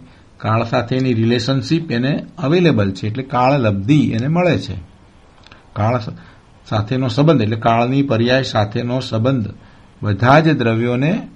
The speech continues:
પ્રાપ્ત થાય છે. એટલે એનો અર્થ એ કે કાળ લબ્ધિ બધાને પ્રાપ્ત થાય છે. હવે કાળ લબ્ધિનો અર્થ અહીંયા જોઈએ તો શું થાય છે? તો કે એ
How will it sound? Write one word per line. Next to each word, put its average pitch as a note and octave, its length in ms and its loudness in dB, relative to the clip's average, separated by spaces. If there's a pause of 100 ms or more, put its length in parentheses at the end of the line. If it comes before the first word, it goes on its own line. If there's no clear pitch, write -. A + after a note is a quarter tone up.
(280)
પ્રાપ્ત E3+ 360 0
થાય A#2+ 300 2
છે. G2+ 160 -6
એટલે A2 200 -6
એનો C3 240 -2
અર્થ B2 240 0
એ D#3+ 80 2
કે D#3 140 -4
કાળ B2+ 380 0
લબ્ધિ G#2+ 360 0
બધાને G#2 380 -2
પ્રાપ્ત E3 400 2
થાય G2 260 -8
છે. - 160 -14 (500)
હવે A#2+ 180 0
કાળ C#3 320 4
લબ્ધિનો D3 680 2
અર્થ F3 280 2
અહીંયા C#3 240 4
જોઈએ C3+ 300 4
તો C3+ 180 -6
શું G#3+ 280 2
થાય F#2+ 280 -2
છે? F#2+ 180 -6 (480)
તો C#3+ 80 -4
કે C#3+ 120 -4
એ D#3+ 440 0